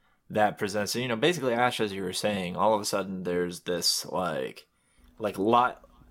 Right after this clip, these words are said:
some form of life, whatever life is within this, you know, the sort of life as this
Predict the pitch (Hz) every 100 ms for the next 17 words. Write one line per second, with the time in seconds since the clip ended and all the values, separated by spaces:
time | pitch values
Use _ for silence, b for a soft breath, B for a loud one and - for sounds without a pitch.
0 | _ - 165 190 - 135 117 104 98 98
1 | 95 95 - 113 117 120 117 110 107 90
2 | 104 104 104 98 - 107 104 98 92 92
3 | 92 104 98 95 95 90 - - - b
4 | b b b b _ - 98 92 87 -
5 | _ _ _ 104 113 110 127 117 - 110
6 | - B B 107 127 135 131 117 113 107
7 | - 107 104 101 -